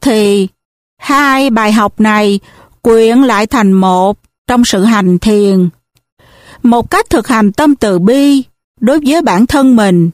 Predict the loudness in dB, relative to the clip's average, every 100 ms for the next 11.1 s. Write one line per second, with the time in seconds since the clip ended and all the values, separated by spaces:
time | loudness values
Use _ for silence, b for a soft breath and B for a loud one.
0 | _ _ _ b b -4 0 0 -2 -4
1 | -4 -2 -2 0 0 2 0 -2 -2 -2
2 | -2 0 -2 -2 -4 -2 -4 -2 -4 -2
3 | -2 0 -2 -2 0 2 2 0 0 -2
4 | -2 -2 0 -2 -2 -2 -2 -2 -4 _
5 | _ _ _ _ _ _ _ _ _ _
6 | b b b b -4 0 0 0 -2 -6
7 | -4 -2 -2 0 0 2 2 0 -2 -2
8 | -2 -2 -4 -6 -4 -2 0 -2 -4 _
9 | _ b b b b -2 -2 0 -2 -2
10 | -4 -4 -2 2 2 0 0 -4 -2 0